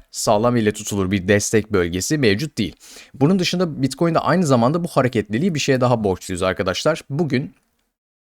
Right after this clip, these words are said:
e, Amerika tarafından işsizlik verileri açıklandı. Bu veride bayağıdır, e, burada özellikle analiz şirketleri bir artık işsizlikte yukarı yönlü bir ivmelenme bekliyorlardı. O ivmelenme bir türlü gelmedi.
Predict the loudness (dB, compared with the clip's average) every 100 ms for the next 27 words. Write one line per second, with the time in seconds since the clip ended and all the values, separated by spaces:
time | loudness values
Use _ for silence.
0 | _ -10 -6 -4 -2 0 0 0 4 4
1 | 4 2 0 -2 -4 -4 -4 -6 -12 -6
2 | -2 -2 -2 -2 -4 -2 2 4 4 0
3 | -2 -20 -4 -2 2 4 6 6 4 -2
4 | _ 0 4 6 6 4 -2 -8 _ -2
5 | -2 -2 0 4 4 4 0 4 6 4
6 | 2 2 2 2 _ 0 2 2 0 0
7 | 0 2 0 2 2 2 0 -2 2 2
8 | 2 -4 -6 -14 _ _ _ _ -4 -2
9 | 0 0 2 2 4 4 4 2 0 -2
10 | -4 -6 0 2 4 4 4 2 2 2
11 | 2 4 2 2 2 2 2 0 -4 -8
12 | -12 -10 -2 2 2 2 0 -2